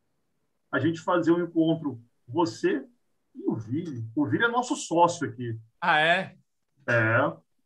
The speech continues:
Speaker 2: O
Speaker 1: O
Speaker 2: Vili é
Speaker 1: Vili aqui,
Speaker 2: muito
Speaker 1: pra você
Speaker 2: gente
Speaker 1: ter uma
Speaker 2: boa.
Speaker 1: ideia, ele já
Speaker 2: Será
Speaker 1: chega
Speaker 2: que se
Speaker 1: chegando
Speaker 2: ele
Speaker 1: no
Speaker 2: vier
Speaker 1: órgão.
Speaker 2: no programa, nesse, desse, nesse desafio, eu posso contar uma dele,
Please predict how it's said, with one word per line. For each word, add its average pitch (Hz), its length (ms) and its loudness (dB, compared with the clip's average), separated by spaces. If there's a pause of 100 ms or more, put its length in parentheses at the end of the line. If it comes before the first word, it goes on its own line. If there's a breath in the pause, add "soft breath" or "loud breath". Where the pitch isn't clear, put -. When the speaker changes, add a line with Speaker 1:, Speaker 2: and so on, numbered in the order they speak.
(220)
Speaker 2:
O 147 160 4
Speaker 1:
O 147 40 6
Speaker 2:
Vili 127 180 4
é - 40 4
Speaker 1:
Vili 208 100 4
aqui, 196 140 4
Speaker 2:
muito 233 80 0
Speaker 1:
pra 247 120 6
você 208 240 4
Speaker 2:
gente 202 80 0
Speaker 1:
ter 202 80 2
uma 403 40 4
Speaker 2:
boa. 180 140 4
Speaker 1:
ideia, 285 460 4
ele 330 140 -2
já 196 120 2
Speaker 2:
Será 240 140 4
Speaker 1:
chega - 100 4
Speaker 2:
que - 60 -6
se - 80 -6
Speaker 1:
chegando 302 140 4
Speaker 2:
ele 208 80 0
Speaker 1:
no - 140 6
Speaker 2:
vier 180 200 8
Speaker 1:
órgão. 185 120 2
Speaker 2:
no - 60 -8
programa, 170 580 2
nesse, 165 340 -2
desse, 151 400 -8
nesse 147 300 -10
desafio, 139 560 -6
eu 190 60 -4
posso 175 280 -4
contar 160 360 -4
uma 147 200 -4
dele, 160 520 -2